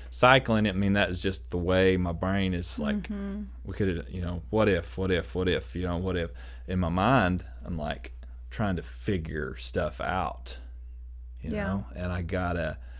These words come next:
Speaker 1: that takes up a lot of mental energy for me. Not that I think anybody was right, anybody was wrong, anyway, but that consumes a lot of, and this has nothing to do with basketball. That was just an ana-,
Speaker 2: Yes.
Speaker 1: analogy, right,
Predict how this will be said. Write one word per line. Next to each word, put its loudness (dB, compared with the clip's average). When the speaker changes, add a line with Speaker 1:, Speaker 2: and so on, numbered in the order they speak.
Speaker 1:
that -2
takes 0
up 0
a 0
lot 0
of -2
mental -2
energy -4
for -10
me. -10
Not 0
that 4
I 4
think -4
anybody -2
was -6
right, 4
anybody -2
was -6
wrong, 6
anyway, 0
but -6
that -4
consumes 2
a 0
lot -2
of, -2
and -2
this -4
has 0
nothing 0
to -4
do -4
with -8
basketball. -6
That -6
was -10
just -10
an -8
ana-, -2
Speaker 2:
Yes. 4
Speaker 1:
analogy, 4
right, 2